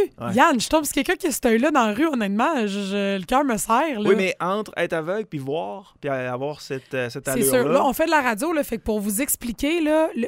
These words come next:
Speaker 2: le blanc de l'œil, normalement,
Speaker 1: Il est
Speaker 2: là,
Speaker 1: devenu rouge.
Speaker 2: est devenu rouge. Et il y a pas de couleur, c'est vraiment comme un rond noir au milieu de cet œil rouge,
Speaker 1: Exact.
Speaker 2: là.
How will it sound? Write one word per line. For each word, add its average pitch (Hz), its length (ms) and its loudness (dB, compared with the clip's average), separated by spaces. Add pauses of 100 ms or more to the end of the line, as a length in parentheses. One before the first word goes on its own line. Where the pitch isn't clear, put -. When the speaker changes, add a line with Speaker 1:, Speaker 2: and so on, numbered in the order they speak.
Speaker 2:
le 220 140 4
blanc 254 400 2
de 247 60 4
l'œil, 254 500 2 (180)
normalement, 220 880 2
Speaker 1:
Il 330 60 0
est 330 40 -2
Speaker 2:
là, - 40 0
Speaker 1:
devenu 135 220 2
rouge. 117 280 -6
Speaker 2:
est 233 120 2
devenu 247 360 6
rouge. 220 560 0 (300)
Et 233 60 0
il - 20 4
y 262 80 6
a 247 40 6
pas 339 140 -2
de - 80 -8
couleur, 285 500 2
c'est - 180 -4
vraiment 240 260 0
comme 233 220 0
un 220 140 2
rond 254 340 4
noir 226 600 0
au 202 120 -2
milieu 226 500 0
de 190 120 -6
cet - 200 -4
œil 220 140 2
rouge, 208 420 -2
Speaker 1:
Exact. 196 300 -4
Speaker 2:
là. 87 80 -6